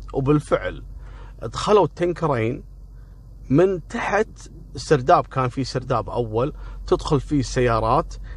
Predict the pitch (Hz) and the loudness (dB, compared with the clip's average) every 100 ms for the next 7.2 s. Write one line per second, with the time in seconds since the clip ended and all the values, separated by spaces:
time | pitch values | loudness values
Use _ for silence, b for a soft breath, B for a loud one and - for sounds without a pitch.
0 | B - 135 135 - - - - 170 180 | B -2 0 2 2 0 -2 2 2 2
1 | - - 127 131 - 143 127 104 - b | -4 -8 -4 -4 2 2 2 0 -6 b
2 | b - 127 120 143 - - 160 156 175 | b -2 2 4 4 0 -4 0 4 6
3 | 185 175 - - B B - 120 131 117 | 6 4 0 -10 B B -2 0 2 2
4 | 160 170 127 135 165 156 120 143 123 107 | 2 2 0 2 2 2 2 2 2 0
5 | 131 160 190 - - 147 143 110 135 160 | 2 4 2 0 -4 0 2 2 2 2
6 | - 147 120 113 127 113 107 135 117 107 | 2 0 0 0 0 2 2 2 2 -4
7 | 92 87 | -6 -10